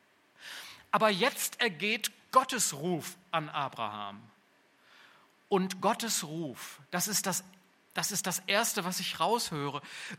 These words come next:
Gottes Ruf ist stärker als alle familiäre Vorbelastung. Stärker auch als alle Vorbelastung durch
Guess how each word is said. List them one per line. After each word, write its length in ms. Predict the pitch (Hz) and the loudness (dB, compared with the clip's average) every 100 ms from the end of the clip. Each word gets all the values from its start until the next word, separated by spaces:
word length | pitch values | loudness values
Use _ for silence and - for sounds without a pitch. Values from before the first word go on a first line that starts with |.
| - | -2
Gottes 360 | 240 269 254 190 | -2 0 0 0
Ruf 280 | 196 254 - | -2 -4 -8
ist 400 | - 190 - - _ _ | -4 -4 -4 -8 _ _
stärker 960 | - - - 175 160 220 - 247 247 - | -4 -2 -2 0 2 0 -2 -6 -6 -6
als 360 | 151 156 - - - | -6 -2 -2 -4 -4
alle 320 | - 170 208 | 0 0 0
familiäre 800 | 214 - 165 156 139 127 139 139 | -4 -2 -2 0 -2 -4 -6 -8
Vorbelastung. 840 | 135 147 123 113 101 - - 104 101 _ _ _ _ _ _ _ _ _ - - - - - _ | -8 -6 -4 -4 -6 -8 -10 -16 -18 _ _ _ _ _ _ _ _ _ -20 -20 -18 -18 -20 _
Stärker 680 | - - - 180 247 - 202 | 0 0 4 4 4 2 2
auch 240 | 196 - | -4 -4
als 240 | 175 170 - | -4 -4 -2
alle 240 | 180 220 202 | -2 0 -2
Vorbelastung 840 | - 196 190 175 180 - 185 170 | 0 0 0 0 -2 -2 -4 -4
durch 360 | 160 160 - | -4 -4 -4